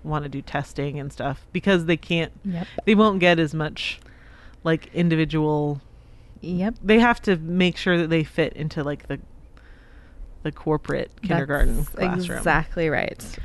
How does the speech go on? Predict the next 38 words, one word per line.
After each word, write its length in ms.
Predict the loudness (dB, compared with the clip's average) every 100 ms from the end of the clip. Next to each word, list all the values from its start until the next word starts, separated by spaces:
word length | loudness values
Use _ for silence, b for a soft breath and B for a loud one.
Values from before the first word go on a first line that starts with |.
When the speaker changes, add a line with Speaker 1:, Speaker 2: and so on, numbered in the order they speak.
| B B B B
Speaker 1:
But 140 | 8 8
Speaker 2:
And 80 | 4
I'm 100 | 4
Speaker 1:
because 160 | 4 2
Speaker 2:
just 20 |
Speaker 1:
you 60 | 2
Speaker 2:
not 60 | 4
Speaker 1:
don't, 120 | 2
Speaker 2:
into 120 | 2
that. 260 | 0 0 -4
Speaker 1:
because 280 | -4 -4
you're 120 | -2 -4
not 180 | -6
doing 280 | -4 -4 -4
that, 260 | -4 -8 -8
you 100 | -12
don't 200 | -12 -14
have 140 | -14 -14
to 80 |
worry 140 | -14 -14
about 180 | -14 -16
it 120 | -8
as 40 |
Speaker 2:
I'm 140 | -2 -2
Speaker 1:
much. 220 | -2 -6
Speaker 2:
not 100 | -14
doing 100 | -12
that. 180 | -10 -10 -12 B B B B B B -4
We're 120 | -2
going 240 | -2 -6
slow. 340 | -6 -6 -4 -6 -4
But 200 | -4 -4
anyway, 420 | -4 -6 -6 -6 -8 -12 0
I'm 160 | 2 2
so 160 | -2
proud 220 | -6 -10
of 80 | -10
her. 320 | -8 -6 -6